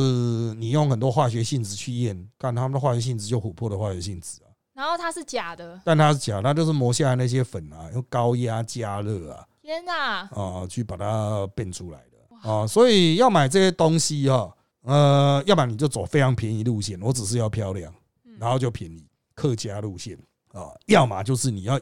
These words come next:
Speaker 1: 研到，研究到很专业，然后下来赌，然后你要抱持的一个信念就是，妈的，赌输没关系，林杯就是要赌。
Speaker 2: 嗯，嗯。
Speaker 1: 啊，这样可以。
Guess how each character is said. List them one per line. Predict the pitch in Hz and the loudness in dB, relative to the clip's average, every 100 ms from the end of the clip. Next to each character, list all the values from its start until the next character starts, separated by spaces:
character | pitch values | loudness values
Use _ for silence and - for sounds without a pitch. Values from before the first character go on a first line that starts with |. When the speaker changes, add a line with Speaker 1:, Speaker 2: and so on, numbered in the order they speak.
| - | -6
Speaker 1:
研 | 95 | -6
到， | 113 127 - | -2 -2 0
研 | 127 | -2
究 | 139 165 | 2 4
到 | 143 | 4
很 | 117 87 | 2 -2
专 | 85 101 92 | -6 -8 -8
业， | 95 - _ _ _ _ | -12 -16 _ _ _ _
然 | 107 117 | -4 0
后 | |
下 | 131 139 | 2 2
来 | 117 | 2
赌， | 113 73 - _ _ _ | -2 -8 -20 _ _ _
然 | 113 | 2
后 | 165 | 4
你 | |
要 | 143 | 4
抱 | 135 147 | 4 2
持 | 117 123 | 2 -2
的 | 120 | -2
一 | |
个 | 131 113 | 0 2
信 | - 143 | 2 4
念 | 143 117 | 2 2
就 | 107 | -4
是， | 104 | -8
妈 | 101 131 | -4 -4
的， | 104 | -4
赌 | - 98 | -6 -8
输 | - 123 | -4 -6
没 | 101 | -6
关 | 87 101 | -8 -8
系， | 104 87 85 | -8 -10 -14
林 | 92 120 | -18 -12
杯 | 120 113 | -8 -6
就 | 110 | -6
是 | 104 | -6
要 | 98 98 | -4 -6
赌。 | - - _ _ | -10 -20 _ _
Speaker 2:
嗯， | 226 196 185 180 | -18 -14 -14 -10
嗯。 | |
Speaker 1:
啊， | 101 92 | -10 -8
这 | - 302 | 0 4
样 | 269 185 | 4 4
可 | 147 135 | 2 0
以。 | 135 | 0